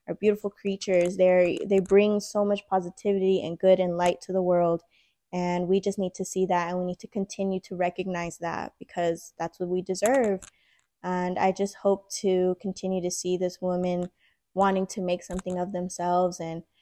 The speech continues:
even if you do wanna be a stay-at-home mom and, like, that's what you want, that's your dream, as you should, like, some people, some women want that, you know, they wanna be at home, they wanna be taking care of their kids, and, like, they wanna spend that time. And some women wanna go out and they wanna work. And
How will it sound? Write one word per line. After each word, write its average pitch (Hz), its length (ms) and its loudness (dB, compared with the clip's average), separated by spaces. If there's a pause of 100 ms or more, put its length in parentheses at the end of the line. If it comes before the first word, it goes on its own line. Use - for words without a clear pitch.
(140)
even 339 220 4
if 370 120 0
you 339 160 4
do 285 140 2
wanna 294 240 4
be 233 160 2
a 233 60 2
stay-at-home 208 540 0
mom 196 360 0
and, 180 100 -6
like, 170 200 -6
that's 190 240 -2
what 185 100 -2
you 180 260 -8
want, 240 380 2
that's 185 240 -2
your 175 100 -4
dream, 226 520 -2
as 202 180 -2
you 190 80 -4
should, 196 500 2
like, - 320 -4 (260)
some 233 140 -6
people, 269 400 6
some 262 180 2
women 277 260 4
want 294 240 0
that, 180 200 0
you 185 100 -2
know, 185 140 0
they 202 120 -2
wanna 214 260 -2
be 214 120 0
at 190 120 -2
home, 180 220 -6
they 180 80 -4
wanna 190 220 -4
be 196 100 -8
taking 185 280 -18
care 180 180 -4
of 175 100 -6
their 180 100 -2
kids, 180 420 -6
and, 175 100 -8
like, 170 140 -12
they 180 80 -8
wanna 185 240 -4
spend 180 240 -6
that 170 160 -6
time. 175 280 -8 (340)
And 247 160 -4
some 202 320 0
women 214 380 -2
wanna 208 240 -4
go 247 160 2
out 285 240 2
and 202 80 -6
they 196 60 -4
wanna 208 200 -4
work. 254 340 2
And 190 180 -2